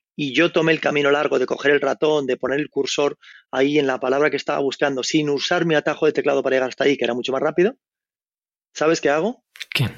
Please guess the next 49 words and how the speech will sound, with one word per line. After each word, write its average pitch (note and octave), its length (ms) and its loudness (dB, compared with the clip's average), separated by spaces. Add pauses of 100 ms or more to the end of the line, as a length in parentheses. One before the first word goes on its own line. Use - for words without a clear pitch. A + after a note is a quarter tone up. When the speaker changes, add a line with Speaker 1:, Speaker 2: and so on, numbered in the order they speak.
(240)
Speaker 1:
Vuelvo E3+ 560 2
a C3+ 60 0
la B2+ 100 -2
posición B2+ 380 0
anterior D3 500 0 (160)
y C#3+ 140 0
lo C3 180 2
vuelvo D#3 300 4
a D3 40 0
hacer C#3+ 220 0
por B2 140 0
el A2+ 60 -2
camino A#2 300 -4
corto. A#2 260 -10
O - 20 -10
sea, B2+ 240 -4 (260)
incluso F3 460 0
cuando D3 240 2
ya D3+ 100 4
abrí D#3+ 200 4
el D#3 80 2
documento, C#3 600 0
cuando C#3 240 0
ya D#3 160 4
hice E3+ 180 2
lo D3+ 120 2
que C#3+ 80 0
quería D3 180 4
hacer, C3+ 160 0
cuando C3+ 220 2
ya F3 100 4
tengo F3 180 2
lo D#3 120 4
que C3+ 80 -4
quería, C#3+ 320 4 (260)
si C#3 220 -2 (100)
cogí - 280 0
el D#3+ 60 2
camino C#3+ 300 0
largo, D#3+ 380 -2 (500)
me D#3 220 2
fuerzo - 420 0
a - 20 2
mí F3 120 2
mismo D#3 280 0
a C#3+ 60 0
deshacer C#3+ 460 2
lo F3 120 2
andado D3+ 440 -2